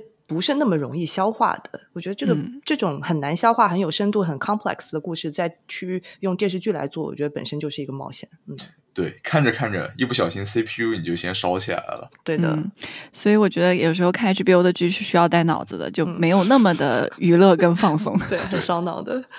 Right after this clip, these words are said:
Speaker 3: 其实像我们刚才一直提冒险精神，其实另外一件事情也挺有冒险精神的，就像那个《最后生还者》，它现在也拍成了剧。像我们这些玩过《Last of Us》的人，肯定是会去看的。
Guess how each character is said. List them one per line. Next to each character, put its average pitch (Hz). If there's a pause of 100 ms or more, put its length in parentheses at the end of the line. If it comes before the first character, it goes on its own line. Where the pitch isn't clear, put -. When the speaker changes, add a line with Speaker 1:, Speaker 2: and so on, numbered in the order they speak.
(140)
Speaker 3:
其 -
实 127
像 139
我 117
们 92
刚 104
才 104
一 104
直 95
提 82
冒 98
险 71
精 78
神， 78 (140)
其 -
实 104
另 120
外 117
一 87
件 92
事 95
情 92
也 78
挺 98
有 92
冒 92
险 82
精 78
神 -
的， -
就 -
像 92
那 92
个 76 (520)
《最 120
后 104
生 101
还 92
者》， - (340)
它 90
现 95
在 92
也 80
拍 92
成 82
了 78
剧。 69 (400)
像 117
我 98
们 95
这 95
些 98
玩 92
过 92
《Last 98
of 90
Us》 -
的 76
人， 80
肯 82
定 95
是 98
会 90
去 82
看 82
的。 -